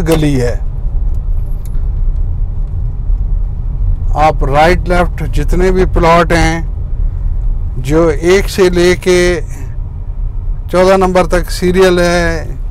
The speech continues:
या वो है सारी सही ईस्ट फेसिंग, फिर चौदह से वापसी पे जो प्लॉट हैं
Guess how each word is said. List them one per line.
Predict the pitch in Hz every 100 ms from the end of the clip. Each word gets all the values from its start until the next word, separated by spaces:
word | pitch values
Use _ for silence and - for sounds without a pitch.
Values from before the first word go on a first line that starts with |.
| - - -
या | 135 151 156 156 156 147 - - - - - - - - - - -
वो | 131 185
है | 208 196 190 190
सारी | 170 190 180 185 180
सही | - 175 175 170 147 143 - -
ईस्ट | 185 190 196
फेसिंग, | - 196 - 226 214 123 110 - - -
फिर | 165
चौदह | - 190 196 202
से | 180 190 185
वापसी | 180 180 185 - 196
पे | 175 185 180 170 - - - - -
जो | - 165 165
प्लॉट | 175 185 190 180
हैं | 175 170 170 170 165